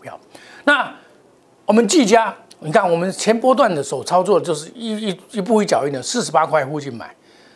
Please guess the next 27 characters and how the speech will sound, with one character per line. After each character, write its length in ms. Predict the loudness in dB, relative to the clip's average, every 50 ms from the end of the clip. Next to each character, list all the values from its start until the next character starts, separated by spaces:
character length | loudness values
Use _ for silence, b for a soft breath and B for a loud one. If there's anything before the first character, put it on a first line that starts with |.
| b b 0
对 100 | 0 2
不 40 | 4
对？ 240 | 4 2 2 -2 -12 _ _ _ -4
那 120 | -4 -2 0
沿 220 | 2 2 4 4
路 120 | 4 4
的 120 | 4 2 2
做 140 | 2 0 0
上 180 | 0 -2 -4
来， 180 | -6 -18 -20 -20 _
你 80 | -14 -12
看 120 | -12 -10 -4
这 120 | -4 -2
些 120 | 0 -2 -2
股 160 | -4 -8 -6
票 180 | -2 -2 -2
都 120 | -2 -2 -6
是 120 | -6 -6
我 100 | -8 -10
们 120 | -10 -12 -8
在 100 | -8 -8
十 180 | -8 -4 -2 -2
二 80 | -2
月 120 | 0 -2 -4
份 160 | -4 -6 -6
做 140 | -6 -8 -8
的。 80 | B